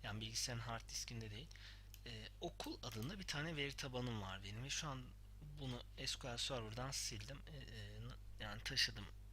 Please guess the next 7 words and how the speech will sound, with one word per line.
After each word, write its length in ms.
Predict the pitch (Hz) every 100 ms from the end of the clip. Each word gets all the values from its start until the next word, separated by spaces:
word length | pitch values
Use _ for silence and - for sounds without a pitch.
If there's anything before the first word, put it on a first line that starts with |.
| - -
şeye, 320 | - 104 101
telefona. 520 | - 117 104 120 143 185 - - - - - - -
Şimdi 280 | 135 - 131
S 140 | -
Q 200 | - 208
L'i 120 | 185 -
çalıştırmayı, 840 | - 156 147 - 165 165 170 170